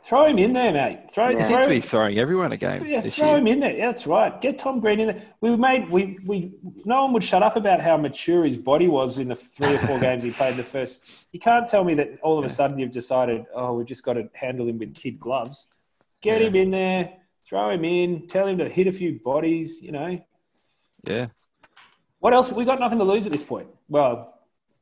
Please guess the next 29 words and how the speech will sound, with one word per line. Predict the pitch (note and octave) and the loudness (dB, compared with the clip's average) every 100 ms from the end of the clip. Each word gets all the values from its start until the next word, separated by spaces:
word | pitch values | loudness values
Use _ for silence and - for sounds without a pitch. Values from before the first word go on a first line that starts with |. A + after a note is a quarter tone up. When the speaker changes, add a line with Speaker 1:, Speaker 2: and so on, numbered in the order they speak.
| _ _ _ _ _ | _ _ _ _ _
Speaker 1:
I | |
suppose | - B2+ F#2+ | -14 -12 -12
we | E2+ | -14
do | E2+ | -20
have | F#2 | -18
s-, | F#2 - _ _ | -18 -20 _ _
something | - F2 E2 | -20 -20 -20
to | |
lose, | D#2+ F2 - | -20 -20 -20
but | F#2 - C#3 A2+ _ _ | -20 -20 -20 -20 _ _
Speaker 2:
Well, | D3 | 2
we've | D#3 | 4
got | - | 2
finals | - G#2 B2 A2+ - | -2 -2 0 -2 -2
to | |
lose, | A2 G2+ G#2 - - | -2 -2 -2 -4 -4
which | - A2+ | -6 -4
would | G#2+ | -4
be | A2+ G#2 - - _ _ _ - | -4 -6 -10 -20 _ _ _ -12
Adelaide-esque, | B2+ B2 A#2 A#2 A2+ F#2+ A#2+ B2 - - | -4 2 2 4 2 2 2 4 2 2
wouldn't | A#2+ A#2+ | -2 0
it? | A#2 - - - - - - _ _ _ _ _ _ _ _ _ _ _ _ - | 0 -2 -10 -12 -12 -16 -20 _ _ _ _ _ _ _ _ _ _ _ _ -2
Can | D#3 | 4
you | |
Speaker 1:
Ah, | D3+ | 4
Speaker 2:
hear | |
me? | C#3+ | 4
Speaker 1:
yeah, | D3+ B2 C#3 | 2 0 0
no, | F#3+ F3 - | 0 0 -4